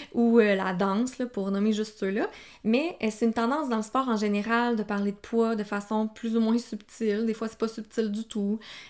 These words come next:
euh, de dire, euh, qu'on saute plus haut ou qu'on court plus vite quand on est plus mince, tu sais, qu'on est plus fort quand on a plus de muscles, bon, et cetera. Puis ces choses-là, c'est sournois, ça reste dans la tête de nos jeunes.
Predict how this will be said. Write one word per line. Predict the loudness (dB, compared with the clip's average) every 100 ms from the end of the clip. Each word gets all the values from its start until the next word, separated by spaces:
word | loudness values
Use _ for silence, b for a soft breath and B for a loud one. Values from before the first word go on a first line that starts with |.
| B
euh, | 0
de | 0
dire, | 2 2 2 2
euh, | 0 -2
qu'on | 0 -2
saute | 0 0 -2 -4
plus | 0 2
haut | 4 4 2
ou |
qu'on | 0 -2 -2
court | -6
plus | -2 0
vite | 2 0 -2
quand | -6 -2
on | 0
est | 0
plus | 0
mince, | 0 0 0 0 -2 -2
tu | -4
sais, | -4 _ -6
qu'on | -2
est | -2
plus | -2 -4
fort | -2 -2 -2
quand | -2
on | -2 -2
a |
plus | -2 -2
de | 0
muscles, | 0 0 -4 -6
bon, | -8 -6
et | -8
cetera. | -6 -8 -10 -12 -18 _ _
Puis | -2
ces | 0 2
choses-là, | 2 2 2 2 0 -2 -4 -14 _ -12
c'est | -10 -4 -2
sournois, | -2 -2 -2 0 2 0 -2 -8
ça | -8 -4
reste | -2 -2 0 0 0
dans | -2 -2
la |
tête | -2 -2 0
de | 0
nos | 0 0
jeunes. | 0 0 0 0